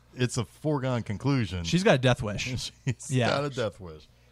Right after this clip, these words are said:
Speaker 1: And it's not a Charles Bronson death wish
Speaker 2: <laughs>
Speaker 1: awesomeness. It's not fucking Bazooka. By the way,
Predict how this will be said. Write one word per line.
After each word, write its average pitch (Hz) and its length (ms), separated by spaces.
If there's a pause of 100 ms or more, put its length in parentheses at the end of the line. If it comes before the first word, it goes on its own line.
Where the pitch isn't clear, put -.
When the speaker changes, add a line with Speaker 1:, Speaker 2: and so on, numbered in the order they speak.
(100)
Speaker 1:
And 110 120
it's 104 160
not 120 200
a 113 60
Charles 113 400
Bronson 101 500
death 85 260
wish 214 260
Speaker 2:
<laughs> - 20
Speaker 1:
awesomeness. 131 720 (160)
It's - 240
not 127 320
fucking 120 280
Bazooka. 104 560
By 320 260
the 320 80
way, 196 500